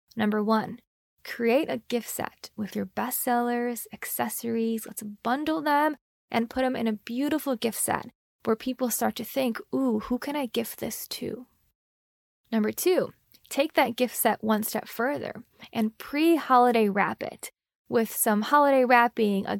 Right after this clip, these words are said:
gift tag, some ornaments, something fun and holiday spirited. So when people see that,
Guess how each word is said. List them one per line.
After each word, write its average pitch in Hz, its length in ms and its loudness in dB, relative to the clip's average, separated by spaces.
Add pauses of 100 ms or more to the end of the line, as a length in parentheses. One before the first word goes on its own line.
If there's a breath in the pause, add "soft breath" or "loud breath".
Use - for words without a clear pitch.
gift 294 280 -2
tag, 208 480 2
some 214 400 -2
ornaments, 254 640 2
something 311 340 -4
fun 294 420 0
and 220 140 2
holiday 240 640 4
spirited. 226 760 0 (600)
So 233 240 0
when 214 160 4
people 220 320 -4
see 320 300 0
that, - 340 -4